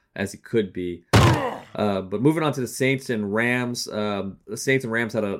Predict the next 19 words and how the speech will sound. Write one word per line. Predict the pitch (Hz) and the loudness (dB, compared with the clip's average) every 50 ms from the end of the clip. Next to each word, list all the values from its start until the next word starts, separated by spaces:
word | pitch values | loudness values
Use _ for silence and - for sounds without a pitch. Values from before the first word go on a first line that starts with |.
| - 110 | -2 -2
an | 107 101 | 0 0
awesome | 98 98 113 127 127 - 110 107 | 2 2 2 2 2 0 -4 -4
game | 101 107 110 110 107 107 | 0 0 0 0 0 -2
in | 104 101 | -2 -4
the | 98 | -2
Dome | 92 104 107 107 104 104 | 0 0 0 0 0 -2
last | 104 107 107 107 107 - - | -2 0 -2 -2 -4 -6 -8
year. | 110 107 107 107 104 104 104 _ _ _ _ _ _ _ - | -4 0 2 2 2 2 0 _ _ _ _ _ _ _ -4
Um, | - 110 110 107 107 104 101 98 92 90 - _ _ _ _ _ _ _ _ | 0 2 4 4 2 0 -2 -4 -6 -10 -14 _ _ _ _ _ _ _ _
and | 107 113 117 117 113 110 - - 104 - - - - - - - | 2 4 4 4 4 0 -2 -6 -6 -8 -8 -8 -16 -16 -14 -10
the | 113 | -8
Saints | - - 127 123 127 127 - - - - - _ _ _ _ _ _ _ - | -6 0 2 2 2 2 -2 -6 -14 -16 -20 _ _ _ _ _ _ _ -12
had, | - - 110 110 107 110 - - - - - | -4 0 2 2 2 0 -4 -12 -12 -6 -2
that | 120 117 | -2 0
game, | 110 123 117 - | 0 0 -2 -2
man, | - 113 110 107 101 98 | -2 -2 0 0 0 0
that | 110 117 | -2 0
game | 113 107 107 98 | 0 -2 -2 -2
was, | 90 87 - | -4 -6 -8